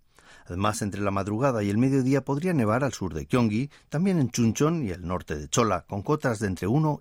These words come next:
y tres centímetros. La temperatura marcará entre menos ocho grados centígrados y un grado centígrado de mínima en la mañana y apenas entre dos y diez grados centígrados de máxima por la tarde, aunque el mercurio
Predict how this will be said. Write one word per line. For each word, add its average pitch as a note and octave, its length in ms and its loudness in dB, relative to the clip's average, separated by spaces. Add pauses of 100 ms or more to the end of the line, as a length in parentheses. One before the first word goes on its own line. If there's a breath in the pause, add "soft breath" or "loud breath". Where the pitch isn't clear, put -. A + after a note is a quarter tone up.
y E2+ 120 -10
tres A#2+ 200 -2
centímetros. D#2 720 -6 (600 loud breath)
La A#2 140 0
temperatura B2 500 2
marcará A2+ 360 2
entre G#2+ 320 0
menos G2 360 -2
ocho G#2 220 -4
grados A2 320 0
centígrados C#3 540 0
y G#2 40 -4
un G2 60 -2
grado F2+ 340 -2
centígrado B2+ 580 0
de C#3 120 -2
mínima E2+ 360 -2
en D#2 100 -6
la G2+ 80 -2
mañana A2+ 460 2 (340 loud breath)
y C#3 60 0
apenas F3+ 380 0
entre G#2+ 220 0
dos G#2 280 0
y A#2+ 60 0
diez F2+ 200 -2
grados F#2 400 -2
centígrados F#2+ 520 -2
de F2+ 60 -4
máxima E2 420 -6
por - 160 -10
la E2 80 -10
tarde, G2 400 -2
aunque A#2+ 240 -4
el F3 40 0
mercurio B2 520 0